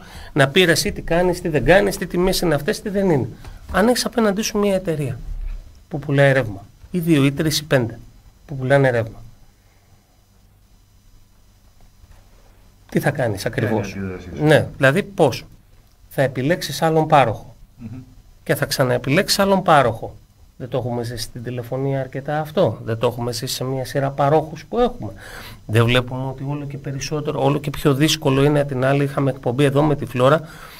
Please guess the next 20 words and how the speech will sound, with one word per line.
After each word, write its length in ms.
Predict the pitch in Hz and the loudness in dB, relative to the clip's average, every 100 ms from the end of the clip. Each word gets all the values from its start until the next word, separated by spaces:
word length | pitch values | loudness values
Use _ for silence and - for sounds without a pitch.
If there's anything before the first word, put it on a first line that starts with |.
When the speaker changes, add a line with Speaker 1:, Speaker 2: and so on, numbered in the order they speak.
| - - | -20 -20
Speaker 1:
και 160 | - 139 | 0 2
έκανε 300 | 165 185 180 | 2 2 4
με 140 | 170 | 4
πολύ, 540 | 170 190 208 190 156 139 - - - - - | 4 2 4 4 2 0 -8 -18 -16 -16 -16
ε, 360 | - 123 110 110 - - - | -8 -4 -2 -4 -6 -12 -6
πολύ 240 | 131 135 156 | 2 6 6
ωραίο 320 | 131 135 135 | 6 6 2
και 120 | 135 | 0
γλαφυρό 520 | 123 127 110 127 135 | 0 0 2 2 2
τρόπο 460 | 139 135 143 135 113 - - - - | 4 2 2 -2 -6 -14 -20 -20 0
το 140 | 151 | 2
πόσο, 640 | 110 - 190 - - - 151 - - - - - | 4 6 6 4 -2 -2 -6 -10 -20 -18 -18 -12
πόσα 300 | - 165 - | 2 4 6
πτυχία 520 | - - 147 - 180 151 | 4 -2 -8 0 4 4
έπρεπε 360 | 151 - 139 | 2 0 0
να 160 | 131 143 | 2 2
έχεις, 420 | - - - - - - - - - - | 0 -4 -6 -8 -8 -16 -16 -20 -20 -6
όχι 260 | 123 120 147 | -2 2 4
μόνο 240 | 156 160 | 6 4
μαθηματικού, 1080 | 139 123 - 131 117 120 113 175 - 202 | 2 -2 -2 -2 -2 -2 2 4 4 4